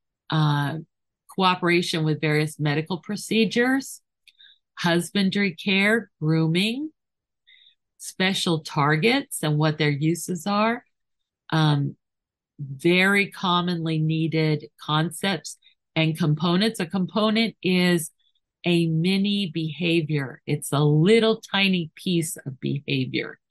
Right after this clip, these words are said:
Then more leash work that's more advanced, then remote targeting, boundary training, indefinite stay, child proofing, so important. And then task training, the dog needs a career.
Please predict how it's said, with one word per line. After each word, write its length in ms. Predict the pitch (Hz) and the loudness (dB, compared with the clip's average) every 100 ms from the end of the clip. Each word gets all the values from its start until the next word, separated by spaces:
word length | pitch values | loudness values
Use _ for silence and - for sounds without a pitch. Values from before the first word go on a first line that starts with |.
| - - - _ _ | -20 -20 -20 _ _
Then 540 | 139 175 180 180 175 - | 0 2 4 4 2 -2
more 480 | 143 151 151 160 170 | 2 4 6 6 4
leash 460 | 151 147 170 - - | 4 2 0 -2 -2
work 260 | 247 262 - | -2 -2 -6
that's 260 | - - 170 | -12 -8 -2
more 240 | 160 160 | 2 2
advanced, 640 | 147 131 156 180 226 - - | 0 0 2 2 0 -4 -4
then 220 | 160 139 | -2 0
remote 500 | 147 147 156 160 - | 0 2 2 2 -4
targeting, 720 | - 196 202 208 220 226 240 - _ _ _ _ | -4 -2 0 0 0 -2 -4 -14 _ _ _ _
boundary 480 | 143 143 151 165 196 | -2 0 0 0 -4
training, 640 | - - 214 220 233 226 - | -6 -4 -2 0 -2 -4 -2
indefinite 640 | 147 147 151 151 147 - | -2 0 -2 -2 -6 -6
stay, 680 | - - - 220 226 220 220 _ _ _ _ _ | -10 -8 0 2 4 2 -2 _ _ _ _ _
child 720 | - - 220 214 214 220 214 180 | -2 0 4 4 4 2 0 -4
proofing, 680 | - 160 151 139 139 117 147 | -4 -2 0 -2 -4 -4 -6
so 520 | - - 202 202 202 | -6 0 2 4 2
important. 680 | - 175 160 160 151 143 120 _ - - _ - | 0 -2 -2 -2 -2 -4 -18 _ -20 -20 _ -4
And 160 | 226 262 | 0 2
then 160 | 285 | 2
task 480 | 262 294 311 320 - | 0 0 0 -2 -4
training, 300 | 220 170 151 | 0 2 2
the 60 | 156 | 2
dog 300 | 170 185 165 | 2 0 0
needs 240 | 202 190 | -2 -2
a 60 | 185 | -6
career. 600 | - 190 196 190 120 | -4 0 2 2 0